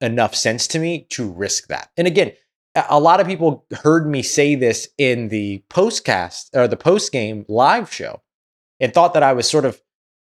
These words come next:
saying that Derek Carr was the reason that the Saints lost to the Detroit Lions. Never said that. Never made any impression that that was my thought process. The reason why I'm talking about him not starting this upcoming weekend against the Carolina Panthers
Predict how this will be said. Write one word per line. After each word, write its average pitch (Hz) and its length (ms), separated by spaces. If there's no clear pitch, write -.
saying 165 420
that 131 160
Derek 147 300
Carr 160 240
was 139 160
the 135 100
reason 147 400
that 135 100
the 127 80
Saints 127 300
lost 135 240
to 123 60
the 110 120
Detroit 127 280
Lions. 175 340
Never 220 380
said 117 280
that. - 180
Never 214 440
made 202 160
any 180 200
impression 151 440
that 131 140
that 127 140
was 123 140
my 113 160
thought 123 260
process. - 440
The 127 100
reason 190 340
why 165 140
I'm 151 80
talking 156 220
about 135 160
him 123 200
not 160 280
starting 151 420
this 156 240
upcoming 139 540
weekend 180 360
against 131 220
the - 60
Carolina 127 420
Panthers 190 540